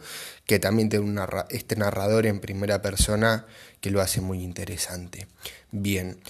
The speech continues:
este personaje sin nombre se va a estar paseando por este país, que el que cada uno quiere imaginar,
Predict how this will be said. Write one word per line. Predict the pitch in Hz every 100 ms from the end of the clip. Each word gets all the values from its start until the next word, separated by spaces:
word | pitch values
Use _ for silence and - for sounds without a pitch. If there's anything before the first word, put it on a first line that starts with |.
| - - -
este | 254 - 233
personaje | 113 104 - 107 147 165 151 101
sin | - 98 101
nombre | 117 147 160 127 95 90 - _ - - - -
se | - - 131 120 123
va | 139 165
a |
estar | 170 175 165 -
paseando | 110 - 175 180 151 -
por | 107 110
este | - 107
país, | - 101 131 143 -
que | 101 92
el | 90
que | 95
cada | 98 104
uno | 107 107 104
quiere | 104 104
imaginar, | 98 95 - 143 165 180